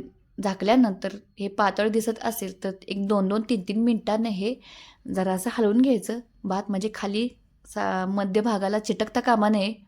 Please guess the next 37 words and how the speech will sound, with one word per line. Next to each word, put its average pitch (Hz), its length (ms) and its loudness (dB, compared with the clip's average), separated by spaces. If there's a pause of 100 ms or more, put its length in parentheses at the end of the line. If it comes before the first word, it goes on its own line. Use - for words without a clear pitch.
(420)
करपता 214 300 2
कामा 220 260 4
नये 202 260 0
म्हणून. 208 300 0
तर - 500 -14
बघा, 196 220 -2 (1120)
घटसर 196 380 0
अशी 220 200 0
कन्सिस्टन्सी 202 640 -2
व्हायला 208 240 4
लागली 190 140 2
आहे 185 80 0
भाताची. 220 440 -2 (1200)
तर 196 60 -8
मस्त 202 360 -4
असा 233 200 2
घरभर 214 360 0
वास 208 240 0
सुटला 208 260 -2
होता, 208 240 -2
सगळ्यांना 196 380 0
वाटलं 202 200 -2
मी 214 100 4
बिर्याणीच 202 480 2
करत 220 260 4
आहे. 214 240 2 (1500)
तर 190 120 0
भात 196 260 -2
शिजत 226 340 2
आला 233 240 2
आहे, 233 220 0
पालक 202 420 4
भात 208 180 0
स्पेशल - 640 -2
मेनू 233 280 4
आपला 220 340 4
आज. 240 160 2